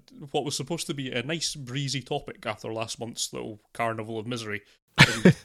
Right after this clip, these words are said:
<laughs> we're still dealing with the family's struggle with post-traumatic stress disorders from prisoner of war maltreatment and the attendant moral quandaries of sympathising with someone who's,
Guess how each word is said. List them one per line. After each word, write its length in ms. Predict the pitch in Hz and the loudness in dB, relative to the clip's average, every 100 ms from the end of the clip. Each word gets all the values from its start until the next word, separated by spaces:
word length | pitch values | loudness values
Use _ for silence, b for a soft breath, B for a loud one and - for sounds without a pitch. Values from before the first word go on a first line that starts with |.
| 151 | -8
<laughs> 180 | - 139 | -6 -4
we're 100 | 123 | -4
still 340 | - 156 143 | 0 0 0
dealing 300 | 139 131 127 | -2 -2 -2
with 120 | 120 | -4
the 60 | 120 | -4
family's 400 | 127 120 117 104 | -4 -2 -2 -4
struggle 320 | - 123 113 | -2 -2 -2
with 220 | 110 - | -6 -6
post-traumatic 580 | 143 - - 117 117 - | -8 -8 -6 -6 -4 -6
stress 300 | - 131 - | -2 -2 -2
disorders 520 | 120 - 120 117 113 | -4 -2 -2 -2 -6
from 220 | - 110 | -6 -10
prisoner 380 | 107 131 110 113 | -8 -6 -6 -6
of 100 | 110 | -6
war 240 | 120 120 117 | 0 0 2
maltreatment 600 | 113 107 127 117 110 110 | -2 -2 -6 -6 -8 -8
and 240 | 110 107 | -8 -8
the 120 | 110 | -8
attendant 520 | 110 - 117 117 120 - b | -8 -6 -8 -8 -10 -14 b
moral 400 | 127 120 120 113 - | -4 -2 -2 -6 -6
quandaries 460 | - 156 143 135 123 | 4 4 4 -2 -2
of 160 | 123 | -4
sympathising 720 | - 147 139 131 131 123 120 | -2 -4 -2 0 2 2 0
with 260 | 120 117 - _ - | 0 -2 -4 _ -4
someone 320 | 143 127 123 | -2 0 -2
who's, 300 | 123 123 | -4 -4